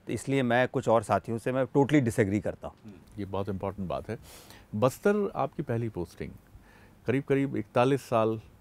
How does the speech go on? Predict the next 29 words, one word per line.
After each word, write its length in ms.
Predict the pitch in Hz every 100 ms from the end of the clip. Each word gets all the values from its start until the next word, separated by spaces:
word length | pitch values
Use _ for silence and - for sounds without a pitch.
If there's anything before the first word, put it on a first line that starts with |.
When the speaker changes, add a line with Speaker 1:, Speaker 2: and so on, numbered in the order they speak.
| -
Speaker 2:
पहले, 300 | 95 101 101
चालीस 340 | - 92 98
साल 240 | - 90 90
पहले, 320 | 85 87 90
चार 280 | - 95 98
दशक 300 | 98 - - -
पहले 220 | 90 92
का 120 | 87
बस्तर 480 | 80 82 - 92 80 - - - - - 123
एक 180 | 117
युवा 500 | 107 113 143 151 156 - - - - -
आईएएस 300 | 95 110 117
अधिकारी 440 | 107 101 98 104 120
के 100 | 117 101 - -
मस्तिष्क 480 | 95 - - 113 -
में 120 | 131 -
किस 180 | 139 -
तरह 180 | 120 117
से 160 | 113
दर्ज 340 | 87 101 90 76
हुआ 200 | 76 80
जब 220 | 104 107
आप 120 | 107
बस्तर 420 | 101 95 - 113
गए, 360 | 95 92 87 87 - - - _ 98
वहाँ 220 | 95 101
के 140 | 98
आदिवासी 560 | 90 90 95 92 - 95
जनजीवन, 720 | 87 95 87 87 85 82 80